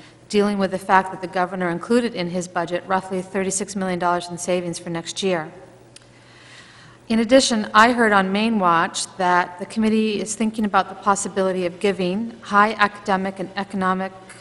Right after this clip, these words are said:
performing schools an opt-out, um, possibility. But now, having said all of this, it's very early in the game. Lots of things can happen. So we, um, are going to continue to keep our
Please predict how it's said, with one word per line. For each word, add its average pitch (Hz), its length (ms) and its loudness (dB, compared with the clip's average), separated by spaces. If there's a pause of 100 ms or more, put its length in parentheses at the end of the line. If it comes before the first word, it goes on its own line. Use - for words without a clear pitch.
(180)
performing 190 480 -2
schools 175 640 0 (160)
an 185 160 -8
opt-out, - 960 -2 (1300)
um, 170 300 -12 (100)
possibility. 175 640 -6 (920)
But 208 240 4
now, 196 120 4
having 208 300 2
said 214 220 6
all 202 180 6
of 196 100 0
this, 214 280 -4
it's 185 120 -16
very 190 380 2
early 185 280 2
in 180 100 -2
the 175 80 -6
game. 190 480 -2 (480)
Lots 190 420 6
of 196 60 -14
things 190 340 -6
can 180 360 -10
happen. 233 520 -4 (640)
So 190 340 0
we, 202 380 4
um, 190 520 2
are 190 140 -6
going 196 220 -6
to 196 120 -8
continue 196 520 -6
to 190 160 -10
keep - 340 -8
our 180 140 -6